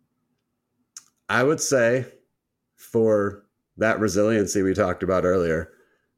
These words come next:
because not to say that, you know, oh, I, I wouldn't have any if it weren't for diabetes, but I think it is so much stronger and so much woven into the fabric of who I am as a person to not just immediately give up when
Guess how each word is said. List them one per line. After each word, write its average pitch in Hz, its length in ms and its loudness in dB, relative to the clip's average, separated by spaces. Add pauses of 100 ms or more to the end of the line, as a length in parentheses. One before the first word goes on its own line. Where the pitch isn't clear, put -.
because 107 240 0
not 135 240 0
to 131 80 0
say 120 260 2
that, 117 140 2
you 104 80 2
know, 95 180 2
oh, 104 200 2
I, 90 680 -6
I 101 40 0
wouldn't 107 300 -2
have 101 260 -2
any 107 200 2
if 98 140 -2
it 73 100 -2
weren't 95 280 -2
for 117 100 0
diabetes, 113 580 0
but 101 140 -2
I 90 100 0
think 101 300 -2
it 101 80 2
is 95 240 -4
so 101 260 -2
much 104 360 -2
stronger 95 720 -2
and 90 220 -2
so 104 440 -2
much 95 380 -4
woven 98 440 0
into 95 220 -2
the 92 140 -2
fabric 87 420 -2
of 95 120 -4
who 95 140 0
I 92 100 0
am 92 140 -2
as 85 140 -4
a - 40 -4
person 120 560 -2 (300)
to 104 120 0
not 98 420 -2
just - 260 -4
immediately 98 460 0
give 87 240 -4
up 90 200 -4
when 90 240 -2